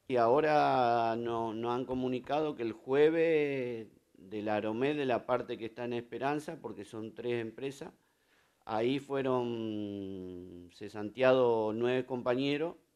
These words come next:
o sea que el, eso, esa parte no nos explicó el, el ministro diciendo, "No, sí, van a ir más lenta", pero el,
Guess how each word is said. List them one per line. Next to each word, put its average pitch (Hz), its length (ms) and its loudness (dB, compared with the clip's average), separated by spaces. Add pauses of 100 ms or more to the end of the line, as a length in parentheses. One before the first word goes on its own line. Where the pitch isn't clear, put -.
(400)
o 95 140 -10
sea 104 260 -6
que 101 120 -8
el, 80 420 -10 (760)
eso, 127 360 0
esa 127 380 0
parte 147 300 2
no 143 200 4
nos 135 120 2
explicó 131 420 0
el, 120 840 -2
el 117 160 0
ministro 139 600 0
diciendo, 123 480 -4
"No, 117 280 -4 (360)
sí, 123 220 -6
van 113 160 0
a 120 80 2
ir 135 80 4
más 127 160 2
lenta", 139 380 0
pero 101 180 -6
el, 98 260 -6